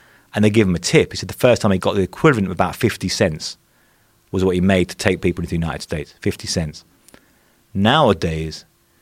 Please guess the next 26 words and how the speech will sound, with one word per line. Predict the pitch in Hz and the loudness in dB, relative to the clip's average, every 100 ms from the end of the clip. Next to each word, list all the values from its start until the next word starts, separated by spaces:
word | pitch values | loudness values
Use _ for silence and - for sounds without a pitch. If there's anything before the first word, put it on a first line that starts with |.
| _ _ _ _ _ - | _ _ _ _ _ -10
the | |
cost | - - 131 123 - | -6 0 2 2 0
of | 98 90 | -4 2
going | 104 101 | 2 2
into | 90 | -2
the | 95 | -2
U | 90 104 | 2 4
S | 120 - | 4 2
is | 90 | -6
five | - 92 90 | 0 2 2
thousand | - 82 82 82 | -2 -4 -4 -4
dollars. | 85 87 78 76 | -2 -2 -4 -8
That's | 82 | -6
what | 101 | -4
you | 90 | -4
paid | - 95 90 | 0 2 2
to | 85 | 0
go | 92 | 0
illegally | 85 90 87 82 | 0 0 -2 -6
into | - | -6
the | |
United | 82 80 - | -8 -8 -10
States, | - 78 - | -10 -10 -10
five | - 85 | -10 -8
thousand | - 85 78 78 | -6 -6 -6 -8
bucks. | 80 - | -8 -12